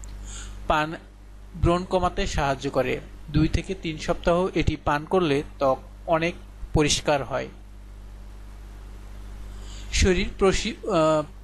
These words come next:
পরিশোধিত করে। লেবু ও মধুর মধ্যে রয়েছে শক্তিশালী পরিশোধকরণ উপাদান। প্রতিদিন সকালে এটি পান শরীরের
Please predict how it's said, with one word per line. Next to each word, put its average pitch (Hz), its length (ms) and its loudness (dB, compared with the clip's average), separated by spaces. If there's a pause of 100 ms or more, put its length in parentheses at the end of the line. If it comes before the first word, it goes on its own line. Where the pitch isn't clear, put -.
পরিশোধিত 190 600 2
করে। 139 380 2 (1080)
লেবু 170 280 4
ও 165 340 4 (140)
মধুর 170 400 4
মধ্যে 175 480 0 (160)
রয়েছে 147 560 0 (480)
শক্তিশালী 208 800 0 (720)
পরিশোধকরণ 180 1300 4
উপাদান। 143 420 -2 (720)
প্রতিদিন 165 480 2
সকালে 160 600 0
এটি 160 420 -8 (480)
পান 160 340 2
শরীরের 175 580 6